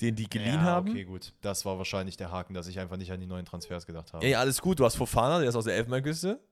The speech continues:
Speaker 1: Vorne. Den hab ich mal mit reingepackt.
Speaker 2: Nee, Junge,
Speaker 1: Und in,
Speaker 2: Alter.
Speaker 1: aber, aber in der Innenverteidigung ist Diogo Leite, Duki und, äh, hier Dings, Jekyll. Das kann man schon hinbekommen, so.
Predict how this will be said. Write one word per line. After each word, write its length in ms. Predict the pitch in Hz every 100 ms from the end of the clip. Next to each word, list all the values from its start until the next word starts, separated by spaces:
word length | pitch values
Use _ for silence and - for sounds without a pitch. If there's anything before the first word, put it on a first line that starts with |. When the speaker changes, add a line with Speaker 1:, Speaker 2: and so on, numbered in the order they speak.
| _ _ _
Speaker 1:
Vorne. 400 | - 104 110 202 - _ _
Den 80 | 107
hab 80 | 104
ich 80 | 107
mal 100 | 101
mit 140 | 104
reingepackt. 560 | 98 127 147 185 - - _ -
Speaker 2:
Nee, 200 | 87 82
Junge, 220 | 80 71 - -
Speaker 1:
Und 160 | 120
in, 180 | 110 185
Speaker 2:
Alter. 80 | -
Speaker 1:
aber, 200 | 110 85
aber 240 | 127 135
in 40 | 139
der 100 | 131
Innenverteidigung 540 | 160 131 117 110 120
ist 140 | 117 117
Diogo 280 | 120 147
Leite, 380 | 165 120 123 139 - -
Duki 480 | 127 151 - 110 147 - -
und, 440 | 117 131 131 -
äh, 220 | 113 113
hier 160 | 117 120
Dings, 260 | 120 107 -
Jekyll. 380 | 123 - 92 - _ _ -
Das 140 | 151
kann 140 | - 110
man 100 | 107
schon 100 | 117
hinbekommen, 380 | 117 98 92 92
so. 240 | 87 107